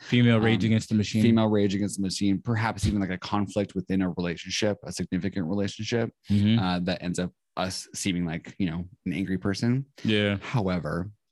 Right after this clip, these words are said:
Speaker 2: at the same time, it will be having a harmonious aspect to Chiron, the wounded healer, which is, um, I think ultimately,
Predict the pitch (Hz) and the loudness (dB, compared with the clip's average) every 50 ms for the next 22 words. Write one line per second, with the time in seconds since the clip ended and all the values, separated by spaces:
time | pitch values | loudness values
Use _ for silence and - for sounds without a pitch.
0 | _ _ _ _ _ _ _ _ _ _ _ _ - - - 95 98 95 - 110 | _ _ _ _ _ _ _ _ _ _ _ _ -10 -8 -6 -4 -4 -2 0 0
1 | 104 92 - - 120 120 110 101 95 92 - - - _ _ _ 117 113 110 98 | 0 0 0 0 2 2 4 4 2 0 -2 -8 -16 _ _ _ 0 2 2 2
2 | 98 101 95 104 95 98 92 82 - - - 98 95 98 98 98 104 101 92 90 | 2 0 0 0 0 0 -2 -4 -6 -4 -2 0 2 2 2 4 2 2 0 -2
3 | - - 95 95 92 - - - 87 - - - 92 - - - - 120 131 131 | -4 -4 -4 -4 -4 -4 -6 -6 -6 -6 -8 -12 -12 -10 -8 -4 0 2 2 4
4 | 117 104 95 92 92 95 92 90 87 92 92 90 85 80 - - - 170 185 139 | 4 2 2 2 0 0 0 0 0 0 2 0 0 -2 -6 -2 0 2 2 2
5 | 90 78 78 85 104 110 - - - - - - - - - 110 110 107 - 113 | 2 0 -2 -4 -6 -6 -8 -14 -20 -20 -20 -20 -20 -6 -2 0 0 2 2 2
6 | 110 104 101 92 - - - _ _ _ _ - 104 101 98 95 92 90 90 90 | 2 2 0 0 -4 -6 -10 _ _ _ _ -4 -2 0 0 0 0 0 -2 -2
7 | 82 - - _ _ - - _ - 127 127 127 - 139 131 120 - - _ _ | -4 -6 -10 _ _ -18 -12 _ -2 0 0 2 2 2 2 2 0 -4 _ _
8 | - 127 127 - 120 117 107 76 98 101 92 90 90 87 92 | 0 0 0 2 2 2 2 0 -2 -2 -2 -2 -2 -4 -6